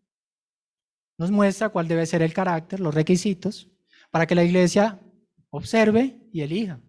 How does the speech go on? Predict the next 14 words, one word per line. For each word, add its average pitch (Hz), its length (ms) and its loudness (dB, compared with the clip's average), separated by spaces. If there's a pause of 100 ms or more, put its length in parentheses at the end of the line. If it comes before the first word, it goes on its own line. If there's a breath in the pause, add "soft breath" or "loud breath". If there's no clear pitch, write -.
(680)
Porque 147 220 -4
es 135 80 -2
peligroso 208 560 4
y 208 40 4
nocivo 208 520 6
para 160 160 4
el 156 80 2
cuerpo 165 280 4
de 208 100 6
Cristo 226 440 2 (1400)
instalar 214 460 2
a 226 40 8
una 233 160 6
persona 240 680 4